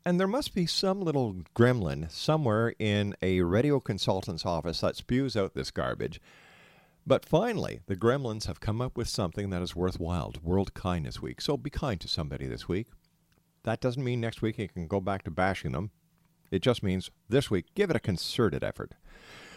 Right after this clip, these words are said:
When I come back from this two-minute commercial break, we're gonna be talking to Jason Valente. And, uh, Jason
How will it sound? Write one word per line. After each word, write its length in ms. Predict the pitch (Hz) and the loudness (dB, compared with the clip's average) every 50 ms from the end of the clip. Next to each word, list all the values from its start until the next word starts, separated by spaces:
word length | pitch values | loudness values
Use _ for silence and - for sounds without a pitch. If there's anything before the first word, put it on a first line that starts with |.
| - - - | -16 -2 4
When 120 | - 214 | 4 4
I 80 | 285 285 | 4 6
come 140 | - 226 190 | 4 4 6
back 180 | 175 185 180 | 6 4 4
from 120 | - 156 143 | 4 2 2
this 100 | 139 - | 2 4
two-minute 320 | - 160 147 135 123 - | 2 2 4 2 0 0
commercial 280 | - 117 113 - 104 95 | 0 0 0 0 0 0
break, 420 | 78 95 110 113 90 - - - - _ _ _ | 2 4 4 4 2 0 -4 -12 -20 _ _ _
we're 100 | - 107 | -6 -4
gonna 120 | - 139 131 | -2 0 0
be 100 | 113 98 | 0 0
talking 380 | - - 123 110 104 - 101 | 2 2 2 2 2 0 -4
to 100 | 85 85 69 | -2 -2 0
Jason 340 | - 92 95 - - 90 78 | 2 2 2 0 0 -4 -4
Valente. 480 | - 78 78 80 87 - - - - - _ _ _ _ _ _ _ _ _ _ _ _ _ _ _ - - - - | -4 -2 -2 -2 0 -2 -4 -6 -6 -10 _ _ _ _ _ _ _ _ _ _ _ _ _ _ _ -16 -16 -10 -4
And, 300 | - 85 87 85 82 78 | -2 0 2 2 2 2
uh, 100 | 82 73 67 | 2 0 2
Jason 520 | - - 113 123 131 - - 98 104 113 | 2 4 4 4 4 2 -2 -4 -4 -6